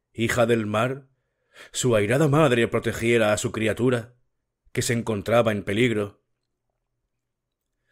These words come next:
Yo iba sentado en la proa, observando nuestro avance, cuando súbitamente oí que las olas rompían con furia redoblada.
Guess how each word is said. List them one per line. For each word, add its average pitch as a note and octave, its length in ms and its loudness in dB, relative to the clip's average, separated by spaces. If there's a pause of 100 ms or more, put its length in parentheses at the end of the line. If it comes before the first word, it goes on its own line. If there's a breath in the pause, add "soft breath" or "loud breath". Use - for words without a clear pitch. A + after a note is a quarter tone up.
(120)
Yo A#2 400 2
iba B2 200 4
sentado B2 460 2
en A2 100 -2
la G#2 120 0
proa, A2+ 480 0 (580)
observando B2+ 680 2
nuestro A#2+ 400 0
avance, A#2 600 -2 (680)
cuando C#3 320 2
súbitamente D3 800 4
oí B2+ 200 4
que C3+ 140 2
las A#2+ 180 0
olas B2+ 240 4
rompían A#2 580 2
con A2 220 -2
furia B2 380 2
redoblada. G#2+ 760 -2